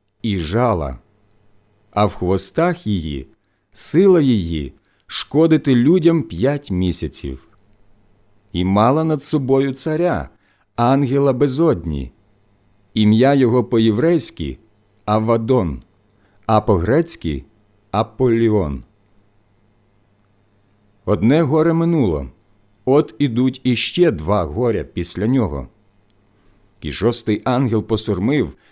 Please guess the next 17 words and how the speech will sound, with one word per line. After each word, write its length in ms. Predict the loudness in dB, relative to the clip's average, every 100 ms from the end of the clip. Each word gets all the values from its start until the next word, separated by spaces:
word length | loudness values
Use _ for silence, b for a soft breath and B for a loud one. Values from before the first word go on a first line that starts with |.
| _
і 140 | -4 0
я 140 | 2
почув 420 | 0 -2 0 0
голос 540 | 0 0 2 2 0 -2
один 460 | -4 -2 -2 -4 -12 -18
від 380 | -4 -4 -2 -6
чотирьох 520 | -6 -2 0 0 0
рогів 420 | -2 0 0 -2
жертовника 800 | -2 -4 -2 0 0 -2 -6 -8
золотого, 720 | -4 -2 -2 0 -2 -4 -12 _ _ -16
що 400 | -10 0 2 2
перед 360 | 0 0 -2
Богом, 480 | 0 0 0 -4 -8 -16 _ _ _ _ _ _ _ _ -6
який 400 | 0 0 2 0
говорив 500 | 2 2 4 2 0
до 160 | -2
шостого 640 | -2 -2 -4 -2 -2 -2 -2